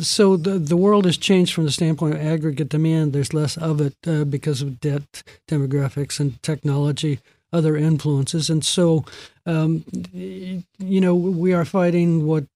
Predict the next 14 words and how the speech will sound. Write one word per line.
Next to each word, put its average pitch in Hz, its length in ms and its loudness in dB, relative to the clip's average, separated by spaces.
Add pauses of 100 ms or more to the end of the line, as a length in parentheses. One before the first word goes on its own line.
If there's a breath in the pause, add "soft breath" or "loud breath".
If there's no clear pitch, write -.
Summers 165 360 0
calls 147 240 -2
structural, 151 540 -2 (120)
uh, 143 200 -2
headwinds. 160 640 0 (500 soft breath)
Uh, 143 320 0
we're 151 160 -2
fighting 151 420 0
what 143 160 -2 (100)
I 160 140 0
call 156 240 0
the 139 120 0
new 151 160 4
normal. 151 540 2